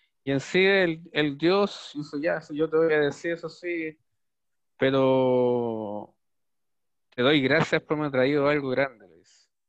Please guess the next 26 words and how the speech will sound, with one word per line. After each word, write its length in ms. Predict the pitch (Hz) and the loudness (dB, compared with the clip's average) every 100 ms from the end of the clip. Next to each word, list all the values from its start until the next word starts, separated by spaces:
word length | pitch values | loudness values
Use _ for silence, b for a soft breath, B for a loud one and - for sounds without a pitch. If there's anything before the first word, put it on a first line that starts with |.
| _ _ _ _ _ _ - | _ _ _ _ _ _ -6
"para 240 | 113 117 | -2 -2
poder 960 | 113 117 127 135 135 131 131 127 123 120 | 0 2 4 4 4 4 4 4 2 -2
seguir 1040 | - 123 117 131 135 131 127 123 120 117 _ _ _ _ _ _ - b _ | -6 -6 -2 -2 -2 -2 -4 -6 -10 -12 _ _ _ _ _ _ -20 b _
expan-, 340 | - 139 127 - | -8 -4 -4 -6
expandiendo 600 | - 131 123 139 147 139 | -6 -4 0 0 0 -2
mi 100 | 131 | -4
filosofía, 680 | - 123 - - - 123 78 _ _ _ _ _ _ _ _ _ _ - | -4 -6 -6 -12 -12 -10 -10 _ _ _ _ _ _ _ _ _ _ -6
para 140 | 117 | -2
haber 100 | 120 | -2
traído 280 | 123 123 120 | 0 0 0
la 100 | 110 | -2
nave", 280 | 120 101 87 | -4 -6 -8
le 80 | |
dice. 280 | 71 - - _ _ _ _ _ _ _ _ _ _ _ _ _ _ _ b b - | -14 -18 -20 _ _ _ _ _ _ _ _ _ _ _ _ _ _ _ b b -4
Y 100 | 120 | -4
ahí 120 | 139 | -4
existe, 400 | - 135 - 165 _ 135 | -6 -8 -6 -10 _ -2
ahí 680 | 147 165 165 165 160 156 151 | 0 0 0 0 -2 -4 -4
yo 120 | 151 | -4
creo 160 | 185 | -4
que 300 | 202 196 185 | -2 0 0
la 80 | 175 | 0
única 260 | 180 202 202 | 0 -2 -2
frase 320 | 196 202 - | -2 -4 -8
famosa 500 | - 156 175 - 196 | -4 -4 -4 -10 -12
que, 680 | - 185 180 180 175 170 | -8 -8 -8 -10 -16 -18